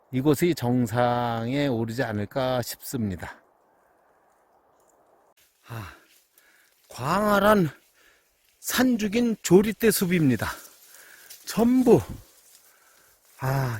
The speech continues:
이 조리대도 항암 효과에 좋아서 댄잎으로다가, 아, 당금도 하고 달여서도 먹기도 하는데, 조리대 숲에서 나오는 전체 양은 전부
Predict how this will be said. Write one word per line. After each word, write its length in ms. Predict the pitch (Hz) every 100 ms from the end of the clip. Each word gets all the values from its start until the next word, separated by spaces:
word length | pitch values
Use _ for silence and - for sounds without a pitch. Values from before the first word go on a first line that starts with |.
| 127
이 180 | 190 180
조리대도 800 | 180 208 214 196 156 160 208 127 - - - - -
항암 540 | 175 196 202 202 202 190
효과에 400 | 180 - 170 170
좋아서 640 | 160 156 123 117 147 156 101 - - - - - -
댄잎으로다가, 840 | 143 196 202 180 165 139 120 117
아, 920 | 101 - - - - - - - 85 92
당금도 960 | 151 185 185 180 165 156 202 196 185
하고 720 | 160 170 139 135 117 117 175 131 - - - - _
달여서도 540 | - 135 151 147 147 156
먹기도 340 | 123 - 135
하는데, 580 | 123 139 117 107 127 107 - - - - - _ _ _ _ _ -
조리대 400 | 170 190 - 202
숲에서 800 | - 196 190 175 151 131 143 180
나오는 720 | 135 143 156 151 131 180 185
전체 540 | - 160 190 - 185 175
양은 400 | 135 139 135 156
전부 640 | 165 202 208 202 226